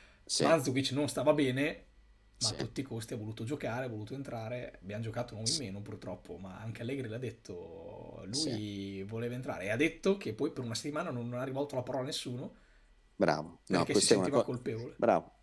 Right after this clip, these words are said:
Speaker 1: Ti ricordi un particolare che so con, anch'io, da, da, con, con ancora più particolari,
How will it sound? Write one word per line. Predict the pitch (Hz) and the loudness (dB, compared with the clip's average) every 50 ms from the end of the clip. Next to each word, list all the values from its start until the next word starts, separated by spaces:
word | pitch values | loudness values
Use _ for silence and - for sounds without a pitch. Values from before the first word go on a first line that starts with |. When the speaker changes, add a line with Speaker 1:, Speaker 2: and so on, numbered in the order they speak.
| _ _ _ | _ _ _
Speaker 1:
Ti | - 120 113 | 4 6 6
ricordi | 117 - - 151 123 117 | 6 6 6 4 6 4
un | 104 - | 0 2
particolare | - 117 - - 123 113 127 131 139 151 135 107 | 2 0 2 2 2 4 6 6 8 6 6 2
che | - 110 101 - _ _ _ - | 0 -2 -4 -4 _ _ _ -16
so | - - - 135 131 131 113 - - | -10 -4 0 2 2 2 2 -2 -6
con, | - 110 101 101 98 95 95 95 95 92 92 87 80 - | -10 -8 -8 -8 -6 -8 -8 -6 -6 -6 -8 -10 -10 -6
anch'io, | 120 107 101 - - - 139 135 113 98 - - | -4 -4 -4 -2 4 6 8 8 8 8 6 2
da, | - 98 95 90 92 92 87 | -4 -4 -2 0 0 0 2
da, | 92 95 90 - _ _ _ _ _ - | 2 0 0 -2 _ _ _ _ _ -6
con, | - 98 95 92 90 - | -4 -2 -2 -2 -2 -2
con | - 98 92 92 | -2 -2 -2 -2
ancora | 90 - - 113 110 101 | -4 0 2 4 4 4
più | - 110 98 | 2 2 -2
particolari, | - - 90 - 101 95 95 101 127 143 156 | -2 -2 -4 -4 -2 0 4 6 6 6 6